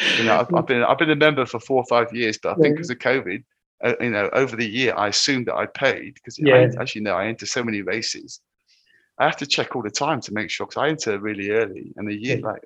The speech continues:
Speaker 1: a year later, it comes up. I think, "Did I," I go through my email, "Thank God I have entered."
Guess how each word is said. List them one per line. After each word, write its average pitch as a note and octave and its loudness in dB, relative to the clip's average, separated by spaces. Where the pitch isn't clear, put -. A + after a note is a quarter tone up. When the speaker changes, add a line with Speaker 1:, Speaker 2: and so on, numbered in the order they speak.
Speaker 1:
a A2 -10
year A#2+ -6
later, A2 -6
it - -12
comes G#2 -6
up. G#2 -4
I - -20
think, - -18
"Did - -20
I," - -20
I F#2+ -4
go B2 0
through A#2 -6
my G#2 0
email, G#2 -4
"Thank F#2 -8
God G2 -2
I G2 -2
have G#2 -10
entered." F#2 -16